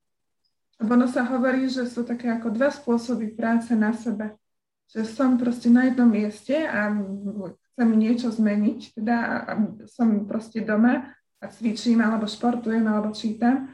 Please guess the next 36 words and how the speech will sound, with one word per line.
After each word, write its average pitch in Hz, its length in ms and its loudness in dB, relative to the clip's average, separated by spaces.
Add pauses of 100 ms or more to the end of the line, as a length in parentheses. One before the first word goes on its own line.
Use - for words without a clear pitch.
(220)
A - 80 -20
potom 226 300 0
taký 226 260 -2
ako 226 160 -4
druhý 247 540 2
najznámejší 233 800 4
spôsob, 214 420 -4
ale 220 160 0
ľudia 226 240 0
si - 80 -8
to 233 80 -4
často 233 320 -6
neuvedomujú, 214 880 -2 (320)
je, 240 160 2
že 240 160 0
cestujú, 220 540 -4
že 214 100 -6
proste 214 380 -8
idú 240 240 -2
niekam 233 580 0
a - 120 -4
vrátia 240 420 2
sa 233 160 -2
s 220 60 0
úplne 247 340 2
iným 233 320 4
pohľadom 226 720 -2 (340)
a - 100 -20
ani 240 180 4
si 240 80 -2
to 247 120 0
nejako 247 280 6
neuvedomia, 233 640 4
ale 247 220 -4
všetko - 320 -10
už 220 160 -2